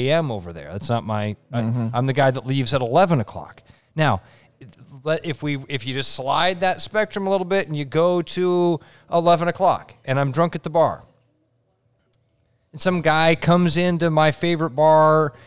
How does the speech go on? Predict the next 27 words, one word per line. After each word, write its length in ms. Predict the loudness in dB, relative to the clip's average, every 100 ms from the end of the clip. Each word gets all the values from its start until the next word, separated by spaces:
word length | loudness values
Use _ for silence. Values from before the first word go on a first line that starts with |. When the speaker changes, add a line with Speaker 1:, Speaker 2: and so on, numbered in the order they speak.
| -8
Speaker 1:
and 140 | 0
I'm 100 | 2
with 160 | 2 4
all 120 | 4
my 160 | 6 2
friends, 500 | 2 0 2 0 -2
and 80 | -4
this 140 | 0
guy 200 | 2 2
starts 320 | 2 0 -2
causing, 440 | -2 2 2 0 0
he's 200 | 0 0
just 440 | -2 2 2 0
a 60 | -8
jerk 500 | -6 -4 -2 -4 -8
from 160 | -4
the 80 | 0
minute 460 | 2 4 4 2 -2
he 140 | -4
walks 360 | 2 4 2 0
in 120 | -4
the 60 | -4
door. 240 | -8 -10 _ _ _ _ _ _ _ _ _ _ _ _ _ _ _ _ _ -2
I'm 180 | 0 2
with 180 | 2
my 140 | 4 4
buddies 540 | 4 0 -4 -10 -14